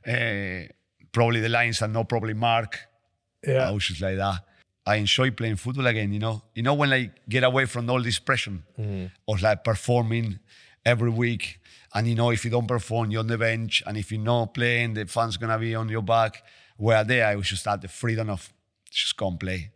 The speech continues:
Speaker 3: Were you
Speaker 1: you
Speaker 3: ripping
Speaker 1: know?
Speaker 3: it up?
Speaker 1: Eh?
Speaker 3: Were you ripping it up?
Speaker 1: Well, I was, I was running around. I was trying hard. Yeah, the player was saying,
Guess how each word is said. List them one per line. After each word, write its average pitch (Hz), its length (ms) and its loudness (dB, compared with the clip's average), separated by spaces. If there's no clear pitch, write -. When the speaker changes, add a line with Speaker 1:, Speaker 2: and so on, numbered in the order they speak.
Speaker 3:
Were 107 60 2
you 117 80 4
Speaker 1:
you 127 80 4
Speaker 3:
ripping 110 160 2
Speaker 1:
know? 147 40 2
Speaker 3:
it 147 60 2
up? 139 240 6
Speaker 1:
Eh? 135 300 4
Speaker 3:
Were 127 80 2
you 123 80 4
ripping 143 280 2
it 151 140 -2
up? 143 240 4
Speaker 1:
Well, 127 120 2
I 120 80 4
was, 120 320 -4
I 107 120 0
was 92 160 -6
running 113 220 -2
around. 110 360 -4
I 92 60 -4
was - 420 -6
trying 101 360 -2
hard. 104 260 2
Yeah, 110 340 4
the 104 120 -10
player 143 200 -4
was 113 80 -2
saying, 104 260 -4